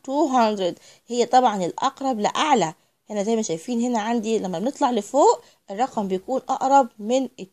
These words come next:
two hundred. طيب حد هيسأل هيقول يا مس هو احنا هنا عندي هنشتغل على طول على النمبر لاين؟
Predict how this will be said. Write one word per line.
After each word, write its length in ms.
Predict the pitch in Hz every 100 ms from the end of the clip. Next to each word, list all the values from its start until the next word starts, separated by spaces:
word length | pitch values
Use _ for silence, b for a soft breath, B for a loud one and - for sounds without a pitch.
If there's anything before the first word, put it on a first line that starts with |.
| _
two 460 | 269 269 - _ 220
hundred. 400 | 220 185 170 117 _ _ _ _ _ _ _ B B B B B
طيب 240 | 240 196
حد 320 | - 277 254 254
هيسأل 420 | 269 294 - 214
هيقول 460 | 196 202 262 269
يا 180 | 220 214
مس 240 | 240 269 - -
هو 180 | 220 233
احنا 200 | 262 247
هنا 220 | 262 269
عندي 360 | 233 285 220
هنشتغل 460 | 208 196 190 285 277
على 180 | 269 196
طول 140 | 285
على 200 | 285 214
النمبر 340 | 214 302 262 208
لاين؟ 380 | 208 302 453